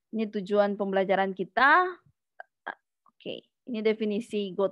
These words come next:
artritis. Pada dasarnya gout artritis adalah artritis peradangan sendi yang disebabkan karena adanya penumpukan kristal asam urat di sendi. Biasanya dia menyerang ke sikus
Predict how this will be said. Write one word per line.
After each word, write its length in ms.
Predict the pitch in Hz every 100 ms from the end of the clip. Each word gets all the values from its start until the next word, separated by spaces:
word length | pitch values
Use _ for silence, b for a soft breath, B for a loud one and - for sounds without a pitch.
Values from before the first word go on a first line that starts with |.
| -
artritis. 480 | 185 202 196 185 -
Pada 240 | 190 185
dasarnya 480 | 170 - 151 185 269
gout 240 | 247 202
artritis 400 | 196 - 190 339
adalah 320 | 302 196 214
artritis 800 | 196 202 190 180 - 349 453 - b b b b -
peradangan 540 | 220 214 196 190 233
sendi 480 | 190 196 254 320 320
yang 240 | 285 277
disebabkan 800 | 254 247 196 175 165 - 202 262
karena 320 | 233 190 214
adanya 320 | 214 190 208 220
penumpukan 640 | 202 190 190 185 190 190
kristal 480 | - 202 - 214 196
asam 320 | 202 180 165
urat 320 | 185 190 170 -
di 200 | 196 226
sendi. 320 | 240 208 170 - _ _ _ _ _ _ _ _ _ _ _ -
Biasanya 640 | 208 240 254 269 311 302
dia 480 | 254 269 285 285 285
menyerang 480 | 254 202 208 240 247
ke 160 | 233
sikus 480 | 233 208 - 196